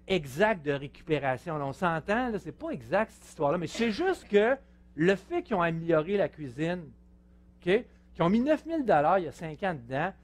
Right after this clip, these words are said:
c'est que ça a augmenté la valeur. Ça n'a pas augmenté la valeur de cent pour cent de ce neuf mille là, mais ça n'a pas augmenté de zéro. Donc moi, j'ai pris cinquante pour cent, mais là, je ne me battrai pas avec vous si vous avez mis trente pour cent de récupération, quarante, soixante.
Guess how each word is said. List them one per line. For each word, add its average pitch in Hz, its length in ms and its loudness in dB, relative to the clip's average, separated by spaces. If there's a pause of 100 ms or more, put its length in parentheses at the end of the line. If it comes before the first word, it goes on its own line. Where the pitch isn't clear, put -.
(220)
c'est - 140 -6
que - 60 -8
ça 196 80 2
a 190 100 4
augmenté 190 400 0
la 165 160 4
valeur. 127 380 -2 (200)
Ça 131 160 -4
n'a 143 80 -2
pas 320 320 -2
augmenté 165 280 -6
la 165 80 2
valeur 175 140 2
de 143 100 -10
cent 190 300 0
pour - 180 -18
cent 175 160 -8
de 165 100 -6
ce - 120 -16
neuf 139 160 -14
mille 143 220 -10
là, 233 240 -2 (420)
mais 143 60 -14
ça 226 100 0
n'a - 60 0
pas 277 80 -4
augmenté 214 400 -4
de 156 80 -14
zéro. 139 500 0 (600)
Donc 156 120 -4
moi, 277 120 2
j'ai 214 120 2
pris - 140 -6
cinquante 156 380 -4
pour - 180 -20
cent, 113 240 -16
mais 110 60 -16
là, 160 100 -8
je 131 80 -10
ne 117 60 -16
me 110 80 -14
battrai 123 280 -12
pas 151 160 0
avec 123 240 -6
vous 160 160 -12
si - 140 -16
vous 131 80 -14
avez 123 80 -10
mis 135 80 -14
trente 135 320 -10
pour - 180 -18
cent 151 160 -6
de 143 60 -8
récupération, 123 760 -14
quarante, 135 440 -10
soixante. 143 380 -14